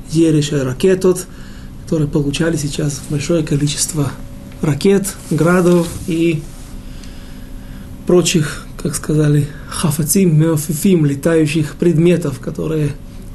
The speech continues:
производили в секторе Газа, летающих и взрывающихся потом. И это место очень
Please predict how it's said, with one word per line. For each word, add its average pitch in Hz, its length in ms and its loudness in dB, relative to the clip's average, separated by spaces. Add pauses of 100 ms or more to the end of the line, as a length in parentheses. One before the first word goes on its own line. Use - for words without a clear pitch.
производили 147 720 2 (140)
в - 40 -6
секторе 147 360 2
Газа, 143 420 2 (640)
летающих 151 680 0
и 147 80 2
взрывающихся 156 800 2
потом. 139 400 -2 (880)
И 180 720 4 (800)
это 226 180 4
место 220 360 4
очень 202 420 0